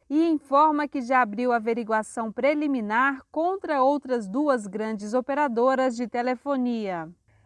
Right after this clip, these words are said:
Em nota, a tim afirma que concorda que é inapropriado o uso do termo cinco G em campanhas publicitárias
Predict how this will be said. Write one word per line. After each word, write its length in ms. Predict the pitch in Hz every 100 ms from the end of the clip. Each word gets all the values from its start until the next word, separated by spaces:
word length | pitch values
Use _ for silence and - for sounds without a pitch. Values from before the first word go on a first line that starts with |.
| _
Em 180 | 254 277
nota, 480 | 240 262 302 285 277
a 80 |
tim 300 | 262 - 285
afirma 580 | 269 226 - 285 285 269
que 180 | 254 285
concorda 760 | - 294 233 - 262 285 247 247
que 120 | 269
é 120 | 247
inapropriado 920 | 294 330 302 302 269 233 226 254 233
o 120 | 254
uso 200 | 269 262
do 140 | 262 254
termo 340 | 262 262 254
cinco 440 | 240 - 339 330 240
G 400 | 196 240 262 -
em 180 | 285 320
campanhas 640 | 339 269 233 285 285 -
publicitárias 1120 | 311 262 285 - 240 - 226 226 226 226 -